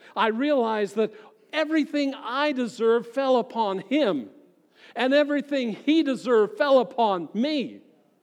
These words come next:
For God made his Son, who never sinned, to become sin for us, that we might become the righteousness of God in him.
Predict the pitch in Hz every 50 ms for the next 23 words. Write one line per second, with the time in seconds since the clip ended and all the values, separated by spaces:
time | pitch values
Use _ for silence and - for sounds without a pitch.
0 | _ _ _ _ _ _ _ _ _ _ _ _ _ _ _ _ _ _ _ _
1 | _ _ _ _ _ - 269 262 208 175 254 269 302 302 277 262 254 262 277 294
2 | 285 269 214 - 202 262 247 220 - - - - 302 302 247 220 214 202 175 -
3 | - - _ _ - - 311 320 302 294 294 330 381 370 359 359 330 - - -
4 | - 339 359 330 269 202 156 135 127 127 - - _ _ _ _ _ _ _ _
5 | - 247 254 220 262 233 - - 240 254 240 226 208 190 - - - - 339 330
6 | 302 269 233 233 233 226 - - - _ _ _ _ _ _ _ _ - 226 254
7 | 233 - 339 349 339 339 302 226 180 - - - - - - - _ _ _ _
8 | _ _ _ _ _ _ _ _ _ _ _ _ _ _ _ _ _ _ _ _
9 | _ _ _ _ _ _ _ _ _ _ _ _ _ _ _ _ _ - 185 202
10 | 185 - 190 208 226 294 320 311 269 233 208 214 220 254 254 214 240 226 175 -
11 | 233 233 214 185 196 175 175 208 233 240 220 - 247 233 - - 240 220 - -
12 | 160 127 123 135 156 170 185 185 190 190 170 147 147 135 120 110 101